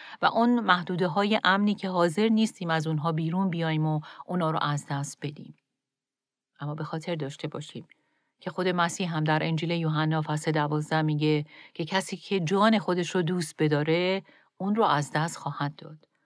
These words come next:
بله، اگه من و شما حاضر به از دست دادنها برای مسیح باشیم و حاضر برای مردن نسبت به خواسته‌ها و نقشه‌های خودمون،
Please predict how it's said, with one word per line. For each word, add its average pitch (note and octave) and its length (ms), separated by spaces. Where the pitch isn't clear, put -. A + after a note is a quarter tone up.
بله، G3 180
اگه F3 200
من G#3 200
و A3 60
شما G3+ 340
حاضر F3+ 640
به F3 100
از D#3+ 220
دست D#3 300
دادنها D#3+ 460
برای D#3+ 280
مسیح D3+ 380
باشیم D3+ 400
و E3+ 100
حاضر F3 500
برای F3+ 360
مردن F3 440
نسبت E3 380
به D#3 80
خواسته‌ها D#3+ 580
و E3+ 120
نقشه‌های D#3+ 600
خودمون، D#3 720